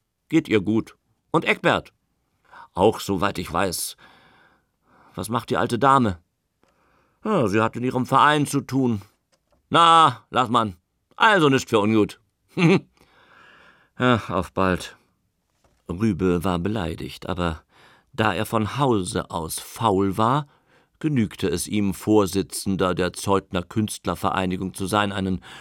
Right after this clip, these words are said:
langen blonden Spitzbart zu tragen und ein schwarzes Samtjackett und eine gediegene Rente von Otto Mitte.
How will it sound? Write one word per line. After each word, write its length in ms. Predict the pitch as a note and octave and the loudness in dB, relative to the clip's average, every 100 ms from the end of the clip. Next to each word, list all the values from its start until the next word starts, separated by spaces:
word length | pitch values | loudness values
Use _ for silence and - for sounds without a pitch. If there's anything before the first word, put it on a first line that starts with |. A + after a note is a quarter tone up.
| - | -6
langen 420 | - G#2+ A2+ G2 | 0 2 2 0
blonden 360 | F2 G2 F#2 F2 | 0 -2 -2 -6
Spitzbart 640 | - B2+ - - G2+ - | -8 -10 -6 -4 -4 -6
zu 80 | F#2+ | -14
tragen 640 | - F#2 F#2+ G2 F#2+ G2+ | -6 -4 -4 -4 -4 -4
und 300 | F#2+ C3 - | -6 -10 -10
ein 240 | - F2 E2+ | -10 -8 -10
schwarzes 580 | - G2+ F#2 - F2+ | -6 -4 -4 -8 -8
Samtjackett 760 | - F2+ - - F2+ - C3 - | -4 -4 -6 -8 -8 -4 -6 -2
und 240 | D#3+ D#3 _ _ - - - - | -4 -4 _ _ -20 -20 -16 -6
eine 180 | G2+ G2 | -4 -4
gediegene 760 | F2 D#2 F#2+ F#2+ F#2 F#2 F2+ | -6 -6 -4 -4 0 0 0
Rente 540 | F2+ F#2+ F2+ - D2+ - _ | -2 -2 -2 -4 -6 -8 _
von 300 | _ F2 D#2+ | _ -6 -6
Otto 320 | - G2 - G2 | -2 -2 0 0
Mitte. 420 | G2 F#2 - | 0 0 -4